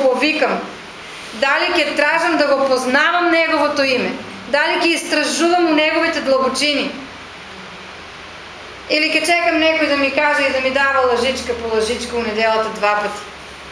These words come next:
Се зависи од нас. Се зависи од нас колку тоа ние ќе,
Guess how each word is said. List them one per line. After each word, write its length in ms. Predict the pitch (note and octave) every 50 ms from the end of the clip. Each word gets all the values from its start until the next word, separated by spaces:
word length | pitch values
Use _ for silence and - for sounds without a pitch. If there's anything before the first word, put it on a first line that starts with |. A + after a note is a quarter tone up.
| - - - - - - - -
Се 220 | - - D4 D4+
зависи 460 | D4 D4+ D4+ D4 C#4 C#4+ C#4 C#4 D4 C4+
од 120 | B3 A#3+ A#3+
нас. 160 | A#3+ B3 B3 - - - - - - - - - - - - - - - -
Се 220 | - - D4 D4+ D#4 D#4
зависи 380 | D#4 D4+ D4+ D4+ C#4+ D4 D4
од 100 | C#4 C#4
нас 180 | C#4 C#4 C#4 C#4 C#4 C#4
колку 280 | C#4+ C#4+ C#4+ C#4+ C#4+ C4+ -
тоа 260 | C#4 C4+ C4+ C4+ C4+
ние 180 | C4+ C4 C4+ C4 C4+
ќе, 180 | B3+ A#3 A3